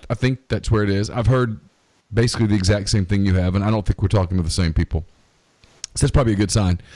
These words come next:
Uh, the second question, Zach, have you reached out to some recruits and or commitments on their thoughts on how the Ole Miss season is going and how they view things? If so, please share. And he specifies he's referring to football.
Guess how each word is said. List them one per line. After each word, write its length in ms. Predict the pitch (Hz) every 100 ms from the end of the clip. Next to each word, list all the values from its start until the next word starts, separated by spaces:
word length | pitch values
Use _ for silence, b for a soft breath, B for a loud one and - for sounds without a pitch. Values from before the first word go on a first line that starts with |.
| B B B 95 -
Uh, 520 | - 120 117 113 107 -
the 100 | 120
second 320 | 151 139 110
question, 440 | 139 127 120 117
Zach, 420 | 101 127 160 156 123
have 220 | 123 104
you 140 | 110
reached 320 | 107 135 - 135
out 240 | 131 117
to 80 | 107
some 220 | - 107
recruits 460 | 90 - 131 131 - 120
and 220 | 123 123
or 100 | 110
commitments 560 | - 113 120 113 110 -
on 140 | 98
their 140 | 92 87
thoughts 580 | 120 120 - - - - B B B B B -
on 240 | 110 107 101
how 460 | 110 113 110 107
the 180 | 95 98
Ole 120 | 101
Miss 220 | 101 98 -
season 320 | 117 98 98
is 140 | 85
going 400 | 98 107 107 101
and 100 | 87
how 160 | 98 98
they 180 | 95 90
view 280 | 82 113
things? 580 | 107 113 107 107 101 - -
If 160 | 98 -
so, 320 | - 107 101
please 320 | - 98 90
share. 480 | - 117 113 110 101
And 80 | 92
he 240 | 87 82 -
specifies 680 | - - 92 - - 87 85
he's 160 | 85 85
referring 300 | 80 82 76
to 80 |
football. 320 | - - -